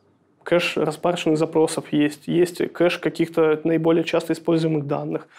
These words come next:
Если там эта табличка маленькая, с ней часто происходят джойны, то она тоже вполне возможно целиком осядет в кэше. <clears throat> Вот, и все это дело предваряется write-ahead логом,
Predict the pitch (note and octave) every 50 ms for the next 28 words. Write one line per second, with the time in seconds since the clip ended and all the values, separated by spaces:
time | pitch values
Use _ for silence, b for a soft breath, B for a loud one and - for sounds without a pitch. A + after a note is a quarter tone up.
0 | B B B B B _ - E3 - E3 E3 D#3+ E3 E3+ E3 F3 F3 - - -
1 | D#3+ E3+ E3+ F3+ F3+ E3+ D#3+ - E3+ F#3 - - E3+ E3+ E3 - F3 F3 F3 -
2 | - - D#3 D3+ - E3 E3 E3 D#3 D3+ E3+ G3+ C4 D4+ C4 G3 - - F3 A3
3 | A#3+ F#3+ F3 F3+ F3+ F3 E3+ E3+ E3 D#3 D3+ - - - E3 D#3+ F3 F3+ F3 E3
4 | D#3 E3 E3+ D#3 - - E3+ D#3+ D3+ F3 F3+ D#3+ - - D#3+ E3 D#3 - - -
5 | D3+ - - - D#3+ C#3 - b b b b b b b b b b b b b
6 | b b _ _ _ _ _ _ _ _ _ _ _ _ - _ _ _ _ -
7 | - _ _ _ _ _ _ _ - F#3 E3+ D3 C#3+ D3+ D3+ D#3+ D#3 D#3 D#3+ E3+
8 | E3+ E3 E3+ - G3 C4+ D4+ B3 G#3 F#3 E3+ E3 G3 B3+ A#3+ - - D#3 D#3 D#3+
9 | D#3+ E3+ G3+ A3+ A3 A3+ - F3+ F3 F3+ F#3+ G#3 G3+ D#3+ - F#3 F3 E3+ E3+ E3
10 | E3 D3+ D3 D3